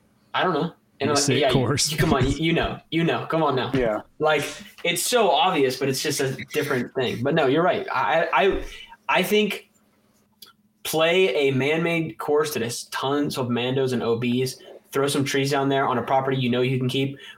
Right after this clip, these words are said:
Speaker 1: wait twenty years and see how the discussion changes about the exact same course. Like,
Speaker 2: Yeah.
Speaker 1: it'll be insane, but unrelated.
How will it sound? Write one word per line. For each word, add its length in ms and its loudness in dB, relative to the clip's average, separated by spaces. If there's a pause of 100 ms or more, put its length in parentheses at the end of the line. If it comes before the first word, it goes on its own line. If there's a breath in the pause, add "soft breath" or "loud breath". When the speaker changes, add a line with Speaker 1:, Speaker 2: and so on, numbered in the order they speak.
Speaker 1:
wait 300 0
twenty 260 2
years 380 2
and 200 0
see 460 0
how 340 2
the 60 2
discussion 480 0
changes 480 -2 (260 loud breath)
about 200 0
the 100 0
exact 380 0
same 160 -2
course. 440 -6 (760)
Like, 160 -2
Speaker 2:
Yeah. 60 -4
Speaker 1:
it'll 140 2
be 100 2
insane, 520 -4 (420)
but 160 -8 (460)
unrelated. 460 -6